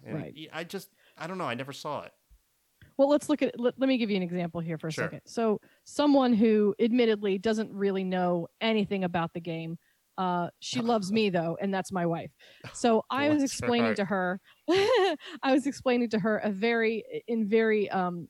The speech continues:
Speaker 2: well, we'll say vast more detail than I probably should, because she's looking at me like I've got three heads, 'cause she just doesn't know who any of these people are.
Speaker 1: <laughs>
Speaker 2: But I explained it to her in a very, in, you know, I explained to her very simply,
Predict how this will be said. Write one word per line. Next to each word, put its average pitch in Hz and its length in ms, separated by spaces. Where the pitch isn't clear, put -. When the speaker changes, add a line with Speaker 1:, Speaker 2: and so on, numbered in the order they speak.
Speaker 2:
well, 180 260
we'll 185 140
say 175 220
vast 214 440
more 190 200
detail 185 400
than 175 120
I 165 100
probably 170 400
should, 190 260
because 175 240
she's 175 240
looking 175 200
at 165 120
me 180 80
like 165 180
I've 165 100
got - 240
three 170 120
heads, 175 240
'cause 185 140
she - 120
just 220 160
doesn't 214 200
know 214 120
who 220 80
any 233 160
of 208 60
these 196 160
people 233 320
are. 233 220
Speaker 1:
<laughs> - 800
Speaker 2:
But 277 120
I 302 80
explained 294 560
it 294 80
to 254 100
her 240 240
in 233 200
a 233 100
very, 214 440
in, 226 260
you 240 120
know, 208 320
I 247 120
explained 262 360
to 247 60
her 214 120
very 226 300
simply, 208 560